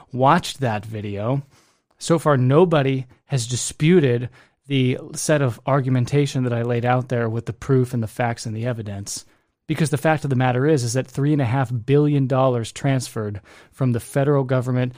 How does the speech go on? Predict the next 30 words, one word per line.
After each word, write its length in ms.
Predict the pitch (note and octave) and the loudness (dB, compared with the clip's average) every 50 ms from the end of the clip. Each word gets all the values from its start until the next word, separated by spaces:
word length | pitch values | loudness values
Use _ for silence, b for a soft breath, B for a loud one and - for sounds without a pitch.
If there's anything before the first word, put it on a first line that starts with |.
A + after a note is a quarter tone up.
| b b b | b b b
to 100 | - C#3 | -4 -4
the 80 | B2+ B2 | -2 0
Roman 300 | B2+ C3 C3+ C3 C3 A#2 | 2 2 2 2 2 0
Catholic 400 | - - B2+ A#2+ - - B2+ - | -2 -2 -4 -4 -4 -6 -12 -10
Church 380 | - - B2+ B2 A#2 - - - - | -8 -6 -6 -6 -6 -8 -10 -10 -6
as 180 | C3+ B2 A2+ | -4 -4 -4
hush 520 | B2+ - - - - D3+ D#3 D3 - - - | -6 -10 -12 -8 -4 -2 -2 -2 -2 -4 -4
money, 360 | B2 A2+ G#2+ G#2+ G#2 G#2+ - | -2 -2 -2 -2 -4 -4 -4
as 160 | C3 B2+ B2 | -4 -4 -4
bribe 380 | B2 - C3+ C3 C3+ C3+ C3 A#2+ | -4 -4 0 2 2 2 0 0
money, 280 | A#2 A2+ A2+ A2+ A2 | -2 -4 -2 -4 -4
so 160 | G2+ - - | -6 -6 -6
that 220 | A2+ A2+ A2 G#2+ A#2 | -4 -4 -4 -4 -4
they 180 | B2 B2 C3 | -2 -2 -2
would 240 | C3+ A#2+ B2 A#2 - | -2 -2 -4 -6 -6
stay 480 | - - - - B2 A#2 A2+ A#2 A2+ - _ _ | -8 -10 -6 -4 -2 -2 -2 -2 -4 -6 _ _
closed, 600 | - - - C#3 B2+ A#2 G#2+ G2+ G2 F#2+ - - B B B B B B B | -16 -8 -4 -2 0 0 -2 -4 -4 -6 -10 -12 B B B B B B B
to 80 | - | -2
deprive 480 | C#3+ D3 C#3 - - C#3 C#3 C3 A#2 B2 | 0 0 0 0 0 0 2 2 2 2
you 300 | B2+ C#3 D#3+ F3+ F3+ - | 4 4 6 6 6 4
of 180 | D#3+ D3 C3 | 2 0 0
your 340 | C3+ C3 C3+ C3+ C#3+ C#3+ C#3+ B B B B B B | 2 2 2 4 4 2 0 B B B B B B
sacraments. 880 | - - - C3+ B2+ A#2+ B2 - A#2 G#2 G2+ F#2 F#2 - - - - - b b b b b b b b b b _ _ _ _ _ _ _ _ _ _ _ _ _ _ _ _ _ _ _ _ _ _ _ _ _ _ _ _ | -8 -4 0 0 0 0 0 -4 -6 -6 -6 -8 -8 -8 -8 -10 -10 -12 b b b b b b b b b b _ _ _ _ _ _ _ _ _ _ _ _ _ _ _ _ _ _ _ _ _ _ _ _ _ _ _ _
Those 320 | - C3 D#3+ F3 G3 G3 - | -4 0 2 4 4 4 2
same 240 | - G#3 F#3+ F3 | 2 4 4 4
people 300 | - - F3 F3 E3 D#3+ | 4 2 0 2 4 4
who 80 | C3+ D3 | 4 6
have 100 | D3+ C3+ | 4 4
been 220 | C#3+ C3 B2+ B2 | 4 4 2 4
lobbying 640 | C3 C3 C3 C#3 C3+ B2+ B2+ A2+ A2 G#2 G2+ F#2 - | 4 4 4 4 4 4 2 0 0 -2 -4 -6 -8